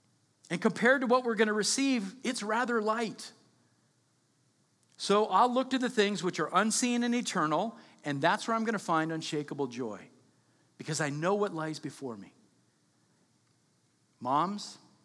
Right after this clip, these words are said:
dads, singles, everybody, that's how we maintain our joy.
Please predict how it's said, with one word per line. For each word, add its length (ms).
dads, 440
singles, 640
everybody, 520
that's 440
how 180
we 120
maintain 440
our 120
joy. 320